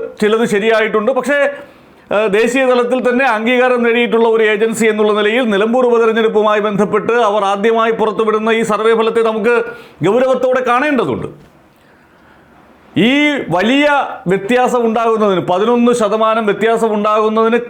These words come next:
കാരണമായി അവർ ചൂണ്ടിക്കാട്ടുന്നത് പക്ഷേ നമുക്ക് ദഹിക്കാവുന്ന കാരണങ്ങളല്ല. അതിലൊന്ന് സ്വരാജ് ഒരു പാരച്യൂട്ട് കാൻഡിഡേറ്റ് ആണ് എന്നതാണ്. സ്വരാജ് ഒരിക്കലും നിലമ്പൂരിനെ സംബന്ധിച്ചിടത്തോളം ഒരു പാരച്യൂട്ട് കാൻഡിഡേറ്റ് അല്ല. സ്വരാജിനെ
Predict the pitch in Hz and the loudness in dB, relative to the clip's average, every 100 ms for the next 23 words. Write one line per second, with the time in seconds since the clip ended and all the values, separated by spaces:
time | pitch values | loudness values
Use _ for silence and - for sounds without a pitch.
0 | - 180 214 247 247 233 240 226 226 214 | -2 0 2 0 0 2 2 2 0 0
1 | 226 247 254 247 247 254 247 240 240 233 | 0 0 0 0 0 0 0 0 -2 0
2 | 220 233 226 220 - 165 196 240 240 247 | 0 2 2 0 -4 -2 0 0 0 0
3 | 240 240 202 196 208 202 185 131 139 - | 2 0 0 0 -2 0 0 0 -4 -6
4 | - - _ _ _ - - 123 220 208 | -12 -20 _ _ _ -20 -6 -4 0 0
5 | 233 262 196 - - - - - - 175 | 0 0 -2 -4 -12 -18 -20 -14 -2 0
6 | 226 247 247 226 - 185 226 254 254 254 | 2 2 2 0 -4 0 2 2 0 -2
7 | 247 220 220 214 202 185 175 165 143 135 | -2 -2 -2 -2 0 0 0 -2 -2 -2
8 | 107 73 - - - - - - - 160 | -4 -6 -10 -20 -20 -20 -20 -20 -6 -2
9 | 170 214 208 202 226 226 208 208 208 208 | 0 0 0 0 0 0 0 0 0 0
10 | 220 208 202 196 196 208 208 202 196 196 | 0 0 -2 0 0 2 2 2 0 -2
11 | 170 190 220 202 190 180 180 156 127 139 | -4 -2 -4 -2 -4 -2 -2 0 -2 -2
12 | - - - - - - 127 143 165 175 | -8 -12 -20 -20 -20 -6 -2 0 0 -2